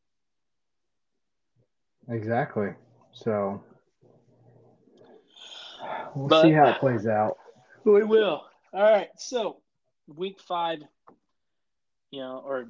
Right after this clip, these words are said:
Speaker 2: not week five, um, week four is in the wraps. Um, it is now time to get into week five and our predictions. Um, and Coach, just to give the folks a reminder of where we are in the standings, um, with our picking.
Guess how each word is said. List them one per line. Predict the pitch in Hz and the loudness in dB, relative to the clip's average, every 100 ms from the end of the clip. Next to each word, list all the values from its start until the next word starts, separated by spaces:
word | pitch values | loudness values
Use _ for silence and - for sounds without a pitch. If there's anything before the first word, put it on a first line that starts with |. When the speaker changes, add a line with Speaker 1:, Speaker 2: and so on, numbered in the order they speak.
| 127 | -8
Speaker 2:
not | 156 131 | -8 -6
week | 127 - | -10 -10
five, | 120 117 117 _ 139 | -10 -8 -8 _ -14
um, | 123 117 | -12 -8
week | 143 151 | -6 -6
four | - 143 139 135 - | -6 -6 -4 -6 -10
is | 143 131 135 | -10 -8 -8
in | 131 | -8
the | 120 | -8
wraps. | 120 123 123 - - - 131 | -4 -4 -6 -12 -18 -16 -8
Um, | 123 120 120 | -8 -8 -8
it | 139 131 | -2 0
is | 120 | 0
now | 127 123 | -2 -4
time | - 135 | -4 -6
to | 127 | -2
get | 131 | -2
into | 127 - | -2 -6
week | 127 131 | -6 -6
five | - 131 123 | -4 -2 -2
and | 120 135 | -2 -2
our | 131 | -2
predictions. | 127 123 120 - 135 123 - _ _ _ _ - | -4 -6 -6 -4 -4 -6 -10 _ _ _ _ -6
Um, | 123 120 120 120 | -2 0 -2 -2
and | 151 139 | -4 0
Coach, | 196 202 196 - - - _ _ _ _ _ _ _ _ _ | 2 2 2 -4 -4 -8 _ _ _ _ _ _ _ _ _
just | - 196 190 | -2 0 0
to | 175 | -2
give | 160 160 147 147 - - _ _ - | 0 0 0 -4 -20 -20 _ _ -4
the | 151 | -4
folks | - 131 123 - - - - | -2 -6 -6 -10 -12 -12 -10
a | 151 127 123 120 117 113 - - - _ _ _ _ _ _ | -6 -2 0 -2 -2 -6 -12 -20 -20 _ _ _ _ _ _
reminder | 143 139 131 127 120 123 117 120 | -12 -6 -2 -2 -2 -4 -4 -6
of | 131 120 | -8 -4
where | 123 127 | -2 0
we | 127 | 2
are | 123 123 | 4 2
in | 123 | 0
the | 117 | -4
standings, | - 160 151 143 143 139 - 139 | -2 2 4 4 0 -2 -10 -8
um, | 127 123 120 - | -6 -6 -8 -8
with | 143 156 160 | -2 0 2
our | 143 | 0
picking. | - 156 151 147 147 | 2 0 2 0 -2